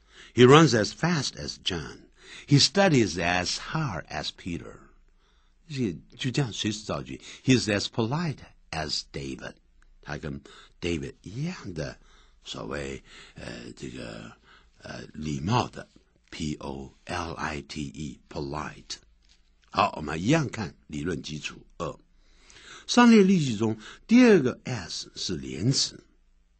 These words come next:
翻成和。之后呢，本来应当要有，有个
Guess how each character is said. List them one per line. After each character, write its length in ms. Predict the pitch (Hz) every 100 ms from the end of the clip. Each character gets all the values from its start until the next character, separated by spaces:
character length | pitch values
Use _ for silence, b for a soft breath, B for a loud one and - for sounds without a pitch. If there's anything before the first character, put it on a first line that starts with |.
| _ _ _
翻 240 | - 92 87
成 280 | 71 69
和。 440 | 82 - 71 71 - _ b b b b b b b
之 200 | - 247
后 200 | 208 240
呢， 160 | 143 80
本 160 | -
来 140 | 78 90
应 160 | 117
当 160 | 123 120
要 180 | 117 87
有， 240 | 65 64 _ _
有 180 | - 80
个 160 | 69